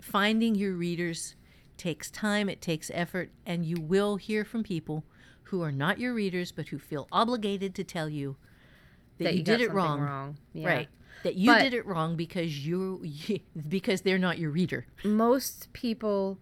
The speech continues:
Speaker 2: most of the time, are not going to send you messages, are not gonna leave you nasty comments. They're just gonna be
Speaker 1: Right.
Speaker 2: like, "Oh, okay, well, uh, I didn't really like it," and move on. They're not
Speaker 1: Right.
Speaker 2: gonna say anything to you.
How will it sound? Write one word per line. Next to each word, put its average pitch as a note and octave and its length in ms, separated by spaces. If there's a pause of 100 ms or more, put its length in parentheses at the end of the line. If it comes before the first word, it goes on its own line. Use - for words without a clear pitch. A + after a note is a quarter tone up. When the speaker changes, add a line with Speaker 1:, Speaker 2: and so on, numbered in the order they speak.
Speaker 2:
most E3+ 460
of G#3+ 60
the A3 100
time, D#3 480
are E3 160
not E3 380
going D#3 260
to D#3 180
send D3+ 380
you D3 160
messages, D3 580
are D3 80
not D3 220
gonna D3 180
leave D3 200
you D3 80
nasty C#3 340
comments. C#3+ 420
They're E3+ 140
just F3 240
gonna E3 160
be D#3+ 80
Speaker 1:
Right. D#3 80
Speaker 2:
like, D3+ 160
"Oh, D3 340
okay, D3 340
well, D3 280 (120)
uh, D#3+ 160 (140)
I - 80
didn't D#3 200
really C#3+ 180
like C#3 260
it," - 140
and D3+ 140
move C#3+ 200
on. C#3+ 300 (340)
They're F3 140
not F3 120
Speaker 1:
Right. D#3+ 80
Speaker 2:
gonna D#3+ 180
say E3+ 280
anything D#3 500
to - 120
you. D3 400